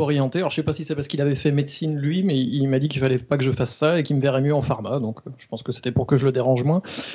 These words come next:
Du coup, j'ai fait pharmacie. Au départ, j'avais pas une grande vocation, euh, spécialement pour ça, mais finalement, ça m'a beaucoup, beaucoup plu. Et puis, secondairement, euh, sans doute parce que j'avais quand même une attirance pour tout ce qui était, euh, neurosciences, cerveau, et cetera, j'ai fait un,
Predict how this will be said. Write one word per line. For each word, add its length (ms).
Du 80
coup, 100
j'ai 140
fait 140
pharmacie. 500
Au 60
départ, 260
j'avais 160
pas 100
une 220
grande 260
vocation, 680
euh, 60
spécialement 500
pour 200
ça, 100
mais 80
finalement, 280
ça 100
m'a 120
beaucoup, 360
beaucoup 200
plu. 280
Et 80
puis, 200
secondairement, 1000
euh, 60
sans 180
doute 200
parce 140
que 140
j'avais 180
quand 120
même 80
une 100
attirance 420
pour 140
tout 100
ce 80
qui 80
était, 480
euh, 140
neurosciences, 640
cerveau, 420
et 60
cetera, 500
j'ai 140
fait 240
un, 560